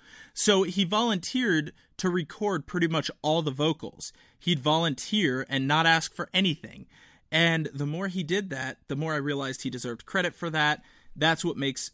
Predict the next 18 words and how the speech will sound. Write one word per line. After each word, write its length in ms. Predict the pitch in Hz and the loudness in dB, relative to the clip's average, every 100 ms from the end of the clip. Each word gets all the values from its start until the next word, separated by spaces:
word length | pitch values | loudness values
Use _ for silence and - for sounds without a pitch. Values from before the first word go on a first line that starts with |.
| _ | _
him 520 | - 135 131 123 120 - - | -4 -2 0 -2 -6 -10 -2
feel 320 | 143 131 127 | 0 2 -2
to 220 | - 139 | -4 -4
me 320 | 120 113 113 104 | -2 -4 -8 -10
like 220 | 123 131 | -10 -8
a 80 | 120 | -8
co-executive 720 | - 113 98 117 - 110 - | -6 -6 -6 -10 -10 -12 -10
producer." 440 | 120 143 135 107 | -4 -2 -2 -4
Now, 260 | 117 131 123 - - | -4 -6 -8 -12 -10
that's 240 | - 175 - | 4 4 6
in 140 | 151 | 2
regards 440 | 131 120 139 131 - | 2 2 0 0 -2
to 60 | |
him 200 | 127 135 | -4 -2
becoming 480 | 127 117 160 170 127 | -4 -4 -4 -2 -4
a 80 | 107 | -6
co-executive 760 | - 143 127 127 131 131 117 | -6 -6 -4 -4 -4 -4 -8
producer. 680 | - 123 139 165 - 120 117 | -8 0 4 4 2 -4 -8